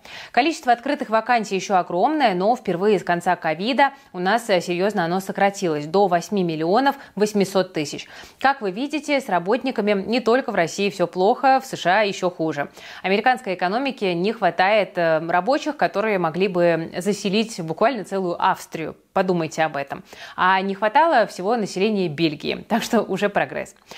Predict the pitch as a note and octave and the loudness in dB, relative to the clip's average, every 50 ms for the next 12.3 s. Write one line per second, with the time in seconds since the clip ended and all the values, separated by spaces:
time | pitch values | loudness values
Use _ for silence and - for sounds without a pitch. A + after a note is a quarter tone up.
0 | - - - - - - B3 B3 F4 G4+ G4+ - D4+ - - C#4+ C4 A3+ A#3 A3+ | -18 -18 -18 -6 -2 0 2 2 2 2 0 0 -4 -2 0 0 0 2 0 0
1 | A#3 - C#4+ D#4+ D#4 - C4 A#3 G3+ A3 B3 C#4+ D4+ B3+ C#4 C#4 B3 A3 A3+ A#3+ | 2 4 4 4 4 2 0 0 2 0 0 0 0 0 -2 -2 0 0 0 0
2 | A3+ B3+ B3+ B3+ B3 A#3+ A#3 A#3+ - - G#3+ A3 - G3+ - - - F#3+ G3 G3+ | 0 0 2 2 2 2 0 -2 -4 -6 -6 -4 -6 -8 -4 0 2 4 4 4
3 | E3+ E3+ D#3 D#3+ D#3 D#3 D3+ - G3+ C4+ D4 D4 - D4 C#4 - A#3 A3 G3 F3 | 2 -2 -4 -6 -6 -4 0 2 2 2 2 0 -4 -10 -6 -2 -2 -2 0 -2
4 | D#3 F3 A3 A3+ G3 G3+ - A3 G#3+ G#3+ - G3 - G#3+ A#3 B3+ - - D#4+ C#4 | -2 0 2 2 0 2 0 -2 -2 -2 -4 -2 2 2 2 2 2 0 0 0
5 | E3+ D#3+ D#3 - - - _ _ - - C4 C#4 C4+ F#3+ G3 G#3 A#3 A#3+ G3 D#3 | 0 -2 -4 -6 -10 -14 _ _ -4 0 0 0 2 2 2 4 4 4 2 0
6 | - - F3+ F#3 F#3+ F#3 F3+ F3+ F3+ A#2+ F3 - - F#3+ G3 G3 - G#3+ F3+ - | 0 0 2 4 4 4 4 2 -2 -6 -6 -2 0 0 0 0 -2 -6 -6 -6
7 | - E3+ - - - G#3 G3+ F3 D3 C#3+ D3+ C3 - - - - - - - - | -6 -8 -8 -4 0 2 2 2 0 -2 -8 -14 -14 -16 -20 -20 -20 -20 -20 -10
8 | - - G#3 A3+ D4 D#4+ D#4+ E4 A#3+ G3+ F#3+ - G3 F3+ E3+ D#3+ - D#3 - - | 0 2 4 6 6 4 2 2 -4 -6 -2 0 2 2 2 2 0 -2 -4 -4
9 | D#3+ D#3+ - - A3+ G3+ F#3 E3+ D#3 D3+ - D#3+ D#3+ F3+ F3 B3+ D4+ D#4 D4+ C4+ | -6 -6 -2 0 2 2 2 0 -2 -4 -2 -2 -4 0 2 4 4 4 4 2
10 | A#3+ G#3 - - - - A3 F#3 F3 D#3+ - E3+ E3 D#3+ D#3+ D#3+ D#3+ D#3+ E3+ D#3+ | 2 -2 -6 -8 -6 -4 -4 -4 -2 0 0 0 0 0 0 -2 0 2 2 2
11 | E3 E3 D#3+ E3+ E3+ E3 - G3 F3 F#3+ - F#3 F3 D#3+ E3 E3 F3 F#3+ G3 G3+ | 2 2 2 2 0 0 0 -2 -2 0 0 0 2 2 2 2 2 2 2 4
12 | G#3 A3 C4 D4+ D#4 D4 | 4 4 4 6 4 4